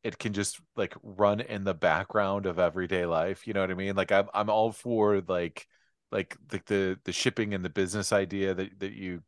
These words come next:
explained earlier. Like, "Oh, yeah, that's great." Like, if it can help and serve as a resource. What I get really, like, nervous on is, is, like, like, and we, we didn't touch on something like this, but it's like, you know, you've heard of, like, Doctor Google,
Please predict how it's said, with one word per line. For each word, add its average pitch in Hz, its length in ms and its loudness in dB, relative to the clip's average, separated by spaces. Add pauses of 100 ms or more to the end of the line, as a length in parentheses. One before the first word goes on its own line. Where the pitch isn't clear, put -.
explained 101 360 -6
earlier. 101 240 2
Like, 110 160 0
"Oh, 180 140 -4
yeah, 156 140 2
that's 131 200 2
great." 107 260 0
Like, 78 180 -4
if 87 220 -4 (420)
it 92 80 -12
can 98 100 0
help 110 260 0
and 104 180 -4
serve 110 260 2
as 85 120 -2
a 82 60 -4
resource. 85 680 -2 (340)
What 113 140 6
I 110 40 6
get 131 260 0
really, 123 320 6
like, 98 240 2
nervous 95 540 0
on 123 300 0
is, 87 260 -2
is, 78 180 -12
like, 87 440 0 (880)
like, 104 140 -8
and 95 100 -2
we, 104 160 0 (140)
we 104 120 0
didn't 101 180 0
touch 104 180 0
on 92 120 -4
something 92 320 -2
like 85 180 -4
this, 98 160 -4
but 98 160 -4
it's 87 220 -6
like, 87 440 2 (420)
you 107 100 -6
know, 90 180 2
you've 101 220 -2
heard 127 140 4
of, 98 80 2
like, 87 220 2
Doctor 95 380 0
Google, 87 600 -2